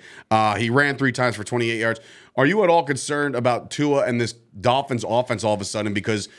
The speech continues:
they're high octane. The, the two trips on the West Coast, they stayed out there. They, they trapped, you know, they, I think they practiced at U C L A or something all week. So the Dolphins stay out there and get beat up twice in a,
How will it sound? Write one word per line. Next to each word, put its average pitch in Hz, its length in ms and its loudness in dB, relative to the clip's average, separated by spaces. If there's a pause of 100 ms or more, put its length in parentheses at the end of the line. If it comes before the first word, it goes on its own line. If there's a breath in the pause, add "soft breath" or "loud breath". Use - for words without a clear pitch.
(440 loud breath)
they're 101 120 -2
high 156 260 -2
octane. 139 720 -2
The, 101 280 -6
the 98 140 -4
two - 260 -2
trips 175 500 -2
on 131 160 2
the 175 80 4
West 170 260 0
Coast, 139 360 0
they 104 100 -4
stayed 165 340 -2
out 139 280 -2
there. 135 180 0
They, 98 200 -4 (200)
they 98 160 -4
trapped, 135 440 -4
you 120 80 0
know, 101 120 -2
they, 101 120 0
I 98 80 -2
think 131 120 -8
they 113 80 0
practiced 120 340 -4
at 101 60 -2
U 131 120 -2
C 139 180 -4
L 131 120 -2
A 131 120 0
or 127 60 0
something 127 200 -4
all 127 160 0
week. 131 200 -2 (300 loud breath)
So 127 160 0
the 110 100 -2
Dolphins 143 400 -2
stay 131 220 0
out 131 200 -2
there 98 240 -2 (240 soft breath)
and 110 100 -2
get 110 200 -2
beat 131 180 0
up 117 320 -2 (300 soft breath)
twice - 680 -2 (320)
in 131 140 0
a, 120 140 -2